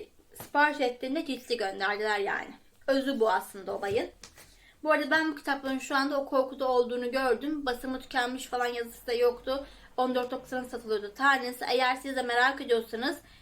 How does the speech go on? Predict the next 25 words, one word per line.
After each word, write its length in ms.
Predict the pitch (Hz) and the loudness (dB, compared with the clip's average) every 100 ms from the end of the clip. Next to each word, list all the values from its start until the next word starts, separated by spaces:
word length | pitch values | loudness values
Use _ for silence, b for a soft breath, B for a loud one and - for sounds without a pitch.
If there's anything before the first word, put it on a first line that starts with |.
| b - | b -4
e, 340 | 233 226 220 | 0 2 0
ciltsiz 520 | 254 233 - - 302 285 - b b b _ | -8 -12 -10 -6 -6 -6 -16 b b b _
almak 340 | 233 254 269 269 | 2 4 2 -2
isterseniz 520 | - 254 240 277 285 | 0 2 2 -2 -2
o 140 | - | -2
korkudan 540 | 277 247 247 262 294 269 | 2 0 0 2 2 2
bakabilirsiniz. 680 | 240 233 240 240 269 285 | -2 -4 0 0 -2 -4
O 100 | 262 | -2
korkunun 300 | 294 277 269 | 0 0 -2
adı 200 | 240 233 | -6 0
değişti. 280 | 220 214 - | 0 0 -8
Kitap 260 | - 240 240 | -6 -6 -6
sepeti 380 | 233 233 233 | -8 -6 -4
oldu. 420 | 220 202 - 330 B B B - | -4 -4 -4 -6 B B B -2
Oradan 300 | 285 262 254 | 0 2 0
alabilirsiniz. 600 | 233 180 104 - - - - B B B - | -2 -6 -8 -12 -18 -18 -18 B B B -4
Bir 200 | 330 320 | 0 2
diğer 180 | 285 262 | 4 4
aldığım 400 | 247 240 233 233 | 6 4 4 0
kitap 240 | - 302 | -2 -2
arkadaşlar 540 | 269 247 247 240 294 320 - | -2 -2 -4 -4 -2 -4 -6
Yara 320 | - 240 269 285 | -8 -2 0 0
İzi 300 | 247 240 233 | 0 -4 -2
Krallığı'nı 640 | 240 226 220 240 285 285 | 0 2 0 2 4 4
aldım. 280 | 269 294 | 2 0